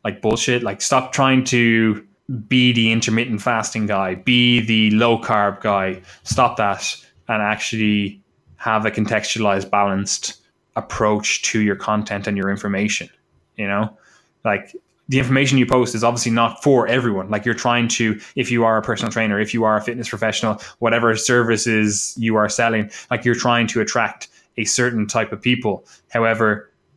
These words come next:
you're informing the industry as a whole because you're part of it. And if the content you're putting out isn't contextualized, people are gonna pick up on that and not realize that it's not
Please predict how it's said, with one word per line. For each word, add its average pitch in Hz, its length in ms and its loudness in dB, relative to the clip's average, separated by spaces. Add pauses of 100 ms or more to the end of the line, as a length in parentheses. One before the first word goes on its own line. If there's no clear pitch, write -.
(200)
you're 127 280 4
informing 120 640 2
the 110 180 2
industry 107 720 0 (220)
as 107 200 -2
a 98 80 -2
whole 104 540 0 (120)
because 104 240 -4
you're 98 80 -4
part 120 280 2
of 101 120 -2
it. - 240 -8 (400)
And 104 440 0 (360)
if 131 200 0
the 127 60 0
content 113 420 0
you're 110 140 2
putting 107 280 0
out 104 140 0
isn't 110 280 -2
contextualized, 104 1120 -2 (200)
people 117 260 -2
are 110 60 0
gonna 104 180 0
pick - 180 -4
up 107 140 0
on 104 160 2
that 95 420 -4 (360)
and 107 140 -2
not 107 220 2
realize 98 480 0
that 98 120 -4
it's - 140 -8
not 101 360 -2